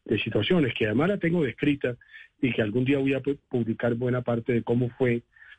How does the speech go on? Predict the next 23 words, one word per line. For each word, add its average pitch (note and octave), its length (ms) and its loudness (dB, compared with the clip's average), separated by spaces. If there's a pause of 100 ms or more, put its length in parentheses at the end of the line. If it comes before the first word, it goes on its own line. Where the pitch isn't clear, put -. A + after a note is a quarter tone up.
(240)
el B2 140 2
entramado A#2 760 2 (380)
de G2+ 540 0 (1400)
hechos, C#3 380 2 (160)
¿no?, A#2+ 320 0
que A#2+ 140 0
se A2+ 120 -2
dieron A2+ 300 0
en A2+ 100 0
ese A2 160 -2
entonces A2+ 480 0 (520)
para A2+ 220 2
poder A2 300 2
ir B2 240 0
sacando A#2 600 0 (720)
del A2+ 260 2
ruedo A2+ 420 2 (280)
a A2 80 -2
aquellos A#2+ 420 0
que A#2+ 160 0
molestaban, A2+ 720 0
que A2+ 120 -2
afectaban, G#2 680 -2